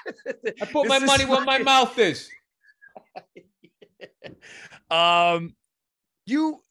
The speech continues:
Speaker 1: you have driven a Tesla, Bill?
Speaker 2: Yes, with the dual motors in the fucking ludicrous.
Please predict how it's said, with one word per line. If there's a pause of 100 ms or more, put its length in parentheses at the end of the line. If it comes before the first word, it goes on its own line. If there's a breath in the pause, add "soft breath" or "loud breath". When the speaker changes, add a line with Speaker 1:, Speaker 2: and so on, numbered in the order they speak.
(440)
Speaker 1:
you
have
driven
a (120)
Tesla,
Bill? (1200)
Speaker 2:
Yes,
with
the
dual
motors (140)
in
the
fucking
ludicrous.